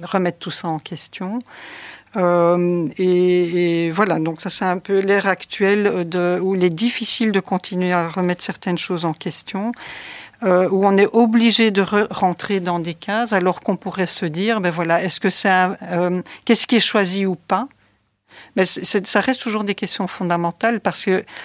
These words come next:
beaucoup de choses sont toujours imposées. Euh, à la rigueur, bon, que ce soit naturel ou pas, hein, d'être garçon ou fille, hein, naturel ou pas, d'être hétéro ou pas hétéro, s'il y avait égalité entre,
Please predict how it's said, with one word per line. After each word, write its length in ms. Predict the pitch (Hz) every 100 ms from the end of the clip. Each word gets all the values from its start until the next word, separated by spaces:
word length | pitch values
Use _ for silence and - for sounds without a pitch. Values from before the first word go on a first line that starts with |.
| - -
beaucoup 260 | 214 233
de 60 | -
choses 220 | - 202
sont 200 | - 185
toujours 420 | - 202 196 190
imposées. 680 | 180 170 - 170 180 190 233 247 _ _ - - - - -
Euh, 440 | 220 185 185 180 180 - _ _ _ _ -
à 100 | 208
la 100 | 226
rigueur, 540 | 233 214 254 254 196
bon, 200 | 185 202
que 60 | 196
ce 80 | -
soit 100 | 214
naturel 580 | 226 220 214 196 196 170
ou 60 |
pas, 200 | - 196
hein, 220 | 170 180
d'être 200 | 175 175
garçon 520 | 160 170 - - 180 160
ou 60 |
fille, 500 | - - 180 151 190 214
hein, 140 | 196 - - - -
naturel 500 | 202 190 220 196 202
ou 60 | 196
pas, 180 | - 214
d'être 260 | 185 175
hétéro 520 | 185 175 185 170 180 175
ou 40 |
pas 220 | 175 170
hétéro, 560 | 165 - 160 190 196 226 _ _ - - -
s'il 520 | - 226 214 208 214
y 100 | 196
avait 340 | 185 240 269
égalité 520 | 202 196 190 180 - 196
entre, 320 | 180 -